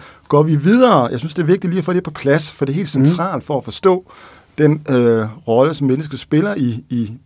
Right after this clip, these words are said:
Speaker 1: de religioner, som vi kalder for abrahamitiske eller monoteistiske. Går vi til kapitel tre i første Mosebog, så har vi det, som de kristne kalder syndefaldsberetningen. Det handler kapitlet dog ikke i sig selv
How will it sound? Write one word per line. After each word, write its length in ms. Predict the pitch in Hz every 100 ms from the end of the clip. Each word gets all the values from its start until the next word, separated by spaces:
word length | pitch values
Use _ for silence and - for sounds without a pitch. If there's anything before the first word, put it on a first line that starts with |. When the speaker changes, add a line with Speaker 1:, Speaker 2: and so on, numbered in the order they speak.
| _ -
Speaker 1:
de 120 | 156
religioner, 560 | 143 117 110 202 180 98 - - _
som 180 | - 117
vi 80 | 117
kalder 280 | - 120 113
for 280 | 110 92 78
abrahamitiske 600 | 113 107 110 180 196 - 120
eller 100 | 107
monoteistiske. 760 | 127 208 - 151 151 139 131
Går 220 | 110 127 120
vi 100 | 131
til 200 | - 131
kapitel 340 | - - 120
tre 220 | - 180
i 40 | 156
første 300 | 156 135 135
Mosebog, 520 | 120 110 110 - 190 _ - - _
så 140 | - 135
har 100 | 139
vi 80 |
det, 140 | 135 135
som 80 | 123
de 60 |
kristne 380 | - - 139 151
kalder 160 | 117 104
syndefaldsberetningen. 1000 | 151 202 175 123 - 113 127 143 113
Det 80 | 113
handler 280 | 107 139 143
kapitlet 520 | 131 - 143 151 123
dog 200 | 107 110
ikke 200 | 123 143
i 60 | 127
sig 140 | 107
selv 220 | - 139